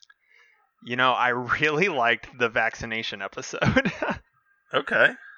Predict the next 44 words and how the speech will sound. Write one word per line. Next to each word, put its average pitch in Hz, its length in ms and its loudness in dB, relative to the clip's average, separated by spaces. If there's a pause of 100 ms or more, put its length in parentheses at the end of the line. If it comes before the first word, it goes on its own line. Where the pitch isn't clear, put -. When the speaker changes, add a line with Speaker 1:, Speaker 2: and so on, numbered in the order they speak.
(140)
Speaker 2:
Okay. 220 400 2 (600)
Um, 104 540 -4 (320)
is 107 140 -2
it 117 100 -6
because 110 280 -2
we 104 100 0
had 104 160 8
to 101 60 -6
make 98 220 -4
fun 104 140 0
of 95 80 -8
Jenny 95 200 -4
McCarthy? 95 440 -6 (1800)
Speaker 1:
Uh, 120 340 4
yes, 127 360 0
that 113 200 -4
is 107 80 -14
exactly 113 400 -8
why. 101 220 -8
No, 123 320 2
no, 127 180 0
Speaker 2:
I 127 140 2
Speaker 1:
it's 160 120 0
just, 190 160 -4
Speaker 2:
figured 175 120 4
so 143 80 4
Speaker 1:
um, 135 100 -4
Speaker 2:
much. 85 320 -14
Speaker 1:
you 139 80 -4
know, 135 160 2
it 127 60 -2
was 135 120 0
still, 175 260 -8 (380)
it 143 80 2
was 135 120 -6
still 190 340 0
early 160 300 4
on, 139 340 4
but, 127 100 -2
like, 127 200 -2
that's 147 220 0
something 131 480 -4
that 113 180 -2
is 107 260 -8